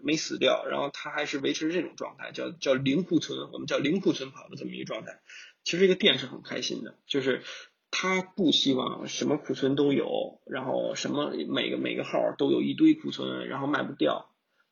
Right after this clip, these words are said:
他这样，呃，反倒不如说把客人定什么我卖什么，这样我赚的钱很稳，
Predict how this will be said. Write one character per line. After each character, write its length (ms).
他 100
这 240
样， 140
呃， 200
反 480
倒 160
不 120
如 440
说 680
把 140
客 180
人 160
定 160
什 100
么 140
我 100
卖 220
什 100
么， 160
这 80
样 240
我 300
赚 160
的 60
钱 180
很 200
稳， 320